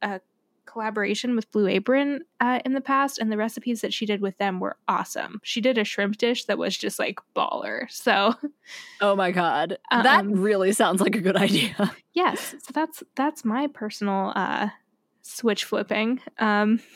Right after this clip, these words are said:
Speaker 1: <laughs>
Speaker 2: That also, like, you, all you, you literally just said shrimp dish, and I went from being like, "I'm hungry for bread," to, like, "I'm hungry for <laughs> actual food."
Speaker 1: Yes.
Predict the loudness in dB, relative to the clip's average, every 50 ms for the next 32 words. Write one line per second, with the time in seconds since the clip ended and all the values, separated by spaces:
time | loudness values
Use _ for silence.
0 | -20 -20 _ _ _ _ _ _ _ _ _ _ _ _ _ _ -16 -16 -16 -16
1 | -14 -18 -14 -2 -2 -2 -2 -2 _ _ _ _ _ _ _ 4 4 4 6 6
2 | 4 2 2 2 2 2 2 2 0 0 -2 -4 -2 0 0 0 2 2 2 4
3 | 4 4 0 -2 -2 -2 0 2 2 2 2 2 0 0 0 0 2 0 0 2
4 | 0 0 0 0 0 0 0 -2 -4 -2 -2 -2 -2 -2 -2 0 0 0 0 -2
5 | -2 -4 -4 -2 -2 0 0 0 0 -2 -2 -4 -6 -8 -6 -4 -4 -2 -2 -4
6 | -4 -4 -4 -2 -2 -2 0 -2 -4 -6 -10 _ _ _ _ _ _ _ _ -8
7 | -6 -4 -4 -2 -2 -2 -2 -2 -2 -2 -2 -4 -4 -2 0 0 0 0 0 -2
8 | -4 -6 -6 -6 -4 -2 -2 -4 -4 -6 -10 -6 -4 -4 -2 -2 -4 -4 -4 -4
9 | -6 -2 -2 0 2 2 2 4 4 2 2 4 4 2 0 4 4 4 4 4
10 | 2 0 0 0 -2 -10 -16 -16 -4 2 2 4 4 2 0 -2 0 0 0 0
11 | 0 -2